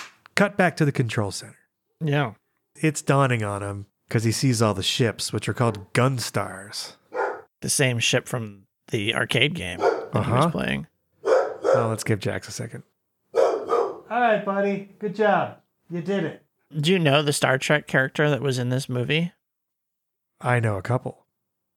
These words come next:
Speaker 2: Oh, okay.
Speaker 1: We're back to this game, are we? <laughs> I,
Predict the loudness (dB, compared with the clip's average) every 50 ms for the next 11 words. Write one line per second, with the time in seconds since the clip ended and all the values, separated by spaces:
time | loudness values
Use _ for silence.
0 | -8 -4 -4 -4 -4 -6 -10 -12 -12 -14 _ _ _ _ _ _ _ _ _ _
1 | _ _ _ _ 0 0 2 4 2 2 2 0 -2 2 2 2 2 2 0 -2
2 | 0 0 -2 -4 -4 -4 -4 -6 -6 -8 -10 -14 _ _ _ _ _ -4 -4 -4
3 | -4 -6 -4 -4 -4 -4 -4 -10 _ -20 -20 -20 -18 -18 -18 -18 -20 _ -2 0
4 | 2 2 2 0 -2